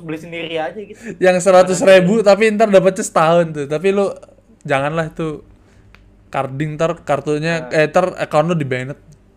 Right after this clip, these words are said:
Speaker 1: Nah, pokoknya balik lagi ke E three ya. Nah, E three itu kan kalau event, eh, se-, apa, se-, sebelum digital ini kan dia
Speaker 2: Hmm.
Speaker 1: ke Amerikanya langsung dan
Speaker 2: Iya.
Speaker 1: itu beli tiketnya itu sepuluh juta, Pak.
Speaker 2: Iya, iya,
Speaker 1: Gitu.
Speaker 2: parah.
Speaker 1: Jadi orang-orang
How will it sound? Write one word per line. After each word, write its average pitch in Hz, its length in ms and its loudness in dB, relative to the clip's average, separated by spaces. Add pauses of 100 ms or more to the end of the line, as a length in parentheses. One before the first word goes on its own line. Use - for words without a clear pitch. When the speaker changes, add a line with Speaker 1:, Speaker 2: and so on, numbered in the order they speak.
(580)
Speaker 1:
Nah, 147 160 -16
pokoknya 175 240 -10
balik 165 240 -6
lagi 151 160 -4
ke 147 120 -12
E 147 80 -10
three 175 200 -10
ya. 131 80 -8 (120)
Nah, 143 120 -14
E 147 80 -10
three 160 240 -12
itu 160 80 -14
kan 269 360 -12
kalau 165 440 -6 (360)
event, 165 440 -12 (320)
eh, 165 160 -12
se-, - 160 -20
apa, 214 400 -10
se-, 156 240 -14 (200)
sebelum 151 440 -10
digital 143 480 -10
ini 160 120 -16
kan - 120 -20 (240)
dia 151 320 -10
Speaker 2:
Hmm. 127 40 -14 (360)
Speaker 1:
ke 143 80 -14 (240)
Amerikanya 135 560 -10
langsung 151 240 -14
dan 135 240 -14
Speaker 2:
Iya. 135 320 2
Speaker 1:
itu 226 160 -6 (640)
beli 165 160 -8
tiketnya 165 560 -10
itu 196 240 -8
sepuluh 151 240 -10
juta, 156 400 -14
Pak. 113 160 -16 (240)
Speaker 2:
Iya, 143 240 2
iya, 123 240 0
Speaker 1:
Gitu. - 80 -6
Speaker 2:
parah. 123 240 -2 (880)
Speaker 1:
Jadi 180 400 -10
orang-orang 135 640 -12